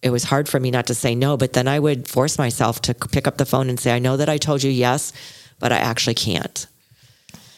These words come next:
And that was even harder. So save yourself the trouble by saying no first <laughs> and not, not needing to honor yourself later and say no later.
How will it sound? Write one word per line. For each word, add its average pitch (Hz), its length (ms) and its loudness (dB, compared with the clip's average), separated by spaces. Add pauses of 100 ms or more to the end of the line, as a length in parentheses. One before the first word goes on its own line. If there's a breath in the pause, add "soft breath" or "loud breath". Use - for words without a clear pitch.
(440 loud breath)
And 131 80 2
that 156 120 2
was 151 120 2
even 127 200 0
harder. 135 440 0
So - 200 -2
save 139 300 0
yourself 143 380 0
the 131 100 0
trouble 143 360 2
by 117 160 2
saying 117 320 -2
no 113 160 0
first - 480 0 (140)
<laughs> - 120 -6
and 127 140 2
not, 117 260 0 (100)
not 131 240 0
needing 123 320 0
to 120 100 0
honor 123 260 2
yourself 113 480 2
later 120 320 4
and 110 160 -2
say 113 180 2
no 107 220 2
later. 101 480 2